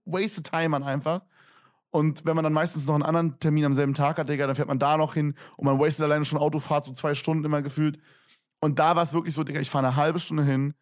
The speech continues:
bin dann no joke von acht Uhr dreißig bis sechzehn Uhr dreißig und hustle einfach acht Stunden krank geil durch, Digga. Es war wirklich geil einfach. So,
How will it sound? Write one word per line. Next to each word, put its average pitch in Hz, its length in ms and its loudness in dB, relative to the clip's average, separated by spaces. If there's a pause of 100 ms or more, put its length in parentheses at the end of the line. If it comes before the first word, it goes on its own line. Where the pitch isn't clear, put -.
(280)
bin 135 140 0
dann 131 240 2
no 160 220 2
joke 156 220 -2
von 143 140 -6
acht 151 240 -8
Uhr 151 60 -2
dreißig 135 400 -2
bis 110 140 -6
sechzehn 151 320 -2
Uhr 156 60 -2
dreißig 135 540 -2 (240)
und 120 280 -4
hustle 151 340 0
einfach 139 300 -2 (100)
acht 151 300 -2
Stunden 139 500 -4 (320)
krank 151 500 -2 (120)
geil 139 340 2
durch, 127 300 -2
Digga. 120 240 -4
Es - 160 -6
war 135 200 0
wirklich 160 440 0 (160)
geil 156 440 2
einfach. 127 420 -10 (340)
So, 139 360 2